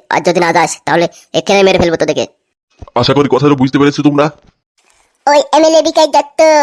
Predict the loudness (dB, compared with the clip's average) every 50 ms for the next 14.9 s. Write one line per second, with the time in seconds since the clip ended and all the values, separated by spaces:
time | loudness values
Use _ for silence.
0 | 2 0 -2 -4 _ _ _ _ -8 -8 -6 -4 -2 -2 -2 -2 -2 -2 -2 -2
1 | 0 0 0 0 0 0 0 0 0 0 0 0 -2 -2 -2 -2 -4 -2 -2 -2
2 | -2 -2 0 0 0 0 0 -2 -2 -4 -2 -2 -2 -2 -2 -2 -4 -6 -12 _
3 | _ _ -20 -20 -20 _ _ _ _ _ -12 -6 -4 -2 0 0 0 0 2 0
4 | 0 0 0 -2 -2 -2 -2 -2 -2 -2 -4 -4 -6 -6 -8 -8 -12 -10 -8 -8
5 | -8 -6 -8 -10 -10 -12 -10 -6 -4 -2 0 0 0 2 2 2 2 2 2 0
6 | 0 0 0 2 2 2 2 2 2 0 0 0 0 0 2 2 0 0 -2 -2
7 | 0 0 0 -2 -4 -8 -16 -10 -4 -2 0 0 0 0 0 -2 0 -2 -4 -4
8 | -2 -2 0 0 2 2 0 0 0 -2 -2 -2 0 0 0 0 -2 -2 -2 -4
9 | -4 -4 -6 -8 -10 -14 -20 -20 -20 -20 -20 -20 _ _ _ _ _ _ _ 0
10 | 2 2 2 2 2 0 -2 -2 -2 -2 0 0 0 0 0 0 0 0 0 0
11 | 0 0 -2 -4 -6 -6 -4 -4 -4 -2 -2 -2 -2 -2 -6 -12 -8 -4 -2 -2
12 | -2 0 0 0 2 2 2 0 0 0 -2 -4 -6 -12 _ _ _ _ _ _
13 | _ _ _ _ _ _ _ _ _ _ _ _ _ _ -4 -2 0 0 2 0
14 | 0 2 2 2 2 2 2 2 0 0 0 -2 -2 -2 0 0 -2